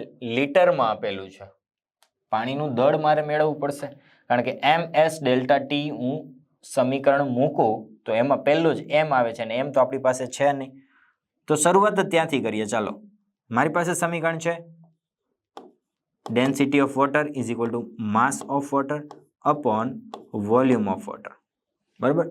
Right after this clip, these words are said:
દળના છેદમાં કદ. મારે એમ ડબલ્યુ જોઈએ છે. એમ ડબલ્યુ. ઘનતા એક ગ્રામ પ્રતિ સેન્ટીમીટર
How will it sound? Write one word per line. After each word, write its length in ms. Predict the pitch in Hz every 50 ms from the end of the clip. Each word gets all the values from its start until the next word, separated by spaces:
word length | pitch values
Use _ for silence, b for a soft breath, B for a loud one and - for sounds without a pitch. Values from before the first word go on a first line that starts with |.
| - -
દળના 340 | 127 120 117 120 120 123 123
છેદમાં 520 | 120 - 110 101 107 135 160 165 - - _
કદ. 140 | - - - - - _ _ _ _ _ b b b b b b b b b b b
મારે 200 | 113 113 127 147 - -
એમ 200 | 139 143 156 160
ડબલ્યુ 360 | 156 156 156 160 160 165 165
જોઈએ 300 | 139 131 147 156 160 160
છે. 200 | 156 - 160 156 156 - - _ _ _ _ _ _ - - - - - _ - - - _ _ _ _ _ _ - - - _ _ _ _ _ _ _ _ _ _ - - -
એમ 380 | 117 117 120 131 127 127 - - -
ડબલ્યુ. 440 | 120 113 113 104 101 92 90 90 - - B B B B B B B B -
ઘનતા 560 | 123 120 127 139 165 165 165 147 123 95 - - - - _ _ _ _ _ _ _ _ _ _ _ -
એક 320 | 170 180 175 160 - - - - - - _ - 127 117 113 113
ગ્રામ 520 | 123 131 135 147 151 170 180 180 - - - - -
પ્રતિ 320 | 143 143 143 156 170 170
સેન્ટીમીટર 720 | 165 - - - 147 135 139 135 147 135 139 131 135 139